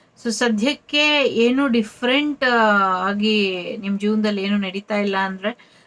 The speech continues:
so ಯೋಚನೆ ಮಾಡ್ಬೇಡಿ. ಡಿಫ್ರೆಂಟ್ ಆಗಿ ನಿಮ್ ಜೀವನದಲ್ಲಿ ನಡೀತಾ ಇದೆ, ಅದು ನಿಮಗೆ ಗೋಚರ ಆಗಿಲ್ಲ ಅಷ್ಟೇನೆ. ಸದ್ಯಕ್ಕೆ ಏನೇನ್ ಕರೆಕ್ಟ್ ಆಗಿ ಇಲ್ವೋ ಅದೆಲ್ಲವನ್ನು ಕೂಡ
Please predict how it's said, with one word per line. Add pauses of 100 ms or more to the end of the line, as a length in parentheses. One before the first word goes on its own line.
so
ಯೋಚನೆ
ಮಾಡ್ಬೇಡಿ. (180)
ಡಿಫ್ರೆಂಟ್
ಆಗಿ
ನಿಮ್
ಜೀವನದಲ್ಲಿ
ನಡೀತಾ
ಇದೆ,
ಅದು
ನಿಮಗೆ
ಗೋಚರ
ಆಗಿಲ್ಲ (580)
ಅಷ್ಟೇನೆ. (300)
ಸದ್ಯಕ್ಕೆ (120)
ಏನೇನ್
ಕರೆಕ್ಟ್
ಆಗಿ
ಇಲ್ವೋ
ಅದೆಲ್ಲವನ್ನು
ಕೂಡ